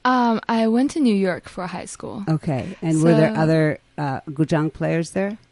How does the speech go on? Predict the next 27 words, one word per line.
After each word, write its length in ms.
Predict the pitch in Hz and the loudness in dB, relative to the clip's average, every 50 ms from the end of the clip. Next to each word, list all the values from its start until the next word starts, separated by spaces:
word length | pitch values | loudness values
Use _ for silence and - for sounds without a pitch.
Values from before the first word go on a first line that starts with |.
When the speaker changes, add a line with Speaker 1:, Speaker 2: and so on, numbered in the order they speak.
| _ - | _ -2
Speaker 1:
Um, 720 | 254 254 247 240 233 226 226 226 226 226 220 220 220 214 | 0 2 2 2 2 2 2 2 2 2 2 2 0 0
there 180 | 220 277 302 320 | 2 2 2 2
were 180 | 339 359 349 294 | 2 2 0 -2
a 60 | 240 | -4
few, 400 | - - - 190 196 247 320 - - - | -4 -4 -2 0 0 0 -2 -4 -10 -8
but 160 | - 208 196 | -6 -4 -2
not 280 | 190 190 185 185 185 190 | -2 -2 -2 0 0 0
Speaker 2:
Really? 40 | 180 175 | 0 2
Speaker 1:
many. 300 | 180 180 214 262 320 - - _ _ _ _ _ _ - | 2 2 2 2 0 -4 -10 _ _ _ _ _ _ -4
Uh, 60 | - | -2
Speaker 2:
Wow. 220 | 208 214 202 196 | 0 0 0 0
Speaker 1:
yeah. 520 | 190 185 185 202 247 269 233 190 175 175 180 - - - - - - - - - | 0 0 0 0 0 0 -2 -2 -2 -4 -6 -8 -12 -18 -18 -18 -18 -18 -14 -6
And 640 | - - 208 208 208 202 196 196 196 196 196 190 - 165 156 143 - - - - - - - - - _ - | 0 2 4 4 6 6 6 6 6 6 4 4 2 -2 -6 -6 -8 -10 -18 -20 -20 -20 -20 -20 -20 _ 0
I 100 | - 214 | 2 4
think 240 | 214 - 294 285 262 | 4 6 4 6 8
in 120 | 269 226 208 | 8 10 10
New 120 | 208 202 | 10 8
York, 380 | 190 185 185 190 185 - - - | 6 6 4 4 2 0 -4 -6
you 160 | - 202 196 196 | 0 2 2 4
can 160 | - 208 196 | 4 2 0
find 320 | - - 196 180 185 180 | 2 2 0 0 0 -2
places 640 | - - 196 180 180 - - 185 175 175 175 180 - | -2 -2 -4 -4 -4 -4 -6 -6 -6 -6 -6 -8 -8
in, 220 | - 180 175 170 170 | -6 -4 -4 -2 -4
like, 180 | 165 180 180 | -4 -8 -10
Chinatown 540 | - - - 175 170 175 175 - 185 170 170 | -10 -6 -4 -2 -2 -2 -4 -4 -4 -2 -2
or 140 | 170 175 170 | -2 -2 -4
Flushing, 720 | - - 180 170 175 - - 180 175 170 170 175 175 175 | -6 -6 -8 -6 -6 -6 -6 -6 -4 -2 -2 -2 -2 -2